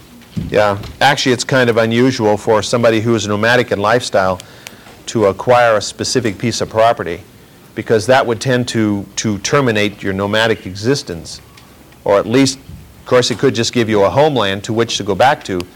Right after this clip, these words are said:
but, uh, there's no way to, if you leave it, to protect it.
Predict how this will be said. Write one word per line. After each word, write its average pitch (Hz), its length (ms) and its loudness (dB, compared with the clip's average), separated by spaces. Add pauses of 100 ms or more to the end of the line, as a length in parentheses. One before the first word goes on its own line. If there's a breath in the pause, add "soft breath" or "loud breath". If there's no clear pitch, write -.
(380 loud breath)
but, 110 380 2
uh, 95 340 4 (220)
there's 110 200 0
no 113 160 2
way 117 280 4
to, 104 420 -4
if 92 120 -8
you 104 100 -4
leave 131 260 2
it, 87 160 -6
to 110 100 -6
protect 127 520 -2
it. - 100 -10